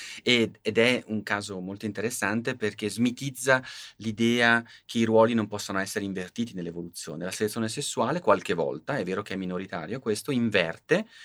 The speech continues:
e quindi sono i maschi che devono scegliere, le femmine che si fanno scegliere. E poi in questo caso succede che è il maschio che si prende gran parte del costo per la riproduzione, quindi questo è possibile in natura.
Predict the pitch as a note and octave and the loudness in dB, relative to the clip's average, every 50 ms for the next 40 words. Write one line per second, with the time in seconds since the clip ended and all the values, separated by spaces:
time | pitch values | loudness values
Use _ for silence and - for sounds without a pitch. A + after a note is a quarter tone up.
0 | - - - - - - A#2+ A2+ - A#2+ A2 F#2+ F2+ - - B2 A#2 A#2 A2+ A2 | -20 -18 -20 -20 -8 -8 -6 -2 0 0 0 0 0 -2 0 2 4 4 4 6
1 | A#2 C3 B2 A2 - - - - - - G2+ F2+ E2 - _ _ - - G2 F#2+ | 6 6 6 4 2 -2 -6 -6 -8 -8 -8 -8 -8 -12 _ _ -10 -10 -6 -4
2 | G2+ F#2 F#2+ F#2+ F#2 - - - G2 F2+ - F#2 G2 B2+ D3+ F3 D#3+ - - A#2 | -4 -4 -4 -6 -6 -6 -4 -4 -4 -4 -6 -6 -4 -4 -2 -2 -4 -2 0 0
3 | G#2 G#2+ A#2 B2+ C3+ C3 A#2 - - - - F2 F2 F2+ F2 - - - - - | 2 2 0 0 -2 -6 -8 -12 -10 -8 -8 -8 -8 -8 -10 -10 -10 -10 -12 -12
4 | - - G2 A2+ - C3 - - C#3 G#2+ G2 G2 F#2+ - A#2 - F#3 F3 - A#2 | -10 -8 -6 -4 -4 -2 4 6 6 6 6 2 -4 -8 -6 -6 2 4 4 4
5 | A#2 B2+ D3 F3+ G#3 - - - - - - _ - - G#2+ - A#2+ G#2+ G2+ G2 | 4 4 2 0 0 -2 -8 -18 -20 -20 -20 _ -20 -10 -4 -2 0 0 0 2
6 | - A2+ B2 C#3+ D#3+ D#3+ B2 F#2+ F#2 - - - - D3+ D3 - A#2 G2+ - - | 2 2 2 2 2 0 0 0 0 -8 -10 -6 -6 -6 -4 -4 -8 -6 -6 -8
7 | - - G#2+ - A2+ A2 G2+ G2 G2+ G2+ G#2 G#2 A2+ B2+ C#3+ - - - A2 A2 | -6 -8 -8 -4 -2 -2 -2 -2 -2 -4 0 0 0 0 0 -4 0 2 2 2
8 | B2 C3 B2+ - G2 F#2 - - - - A2+ A#2 A2 A2 - - A2 D#2 - - | 2 0 0 0 0 0 -2 -8 -8 -8 -6 -6 -6 -6 -4 -6 -6 -4 -4 -8
9 | - - A2 A2+ A2 - - - - - _ - G#2 G2 F#2+ F#2 G2 - G2+ F2+ | -6 -4 -4 -4 -4 -8 -18 -18 -20 -14 _ -4 -2 0 0 -2 -2 -6 -6 -6
10 | F2+ F2 - - F#2 F#2 F2+ B2+ B2+ B2 C3+ C3 - C#3 A#2+ - A2 - - - | -6 -8 -6 -6 -6 -4 -2 -2 -2 -2 -2 -2 -2 -2 -2 -2 -2 -2 -2 0
11 | - B2+ A2 G2+ F2+ F2 E2+ E2+ E2+ - - - - | -2 -2 -4 -2 -4 -4 -6 -6 -10 -12 -14 -16 -16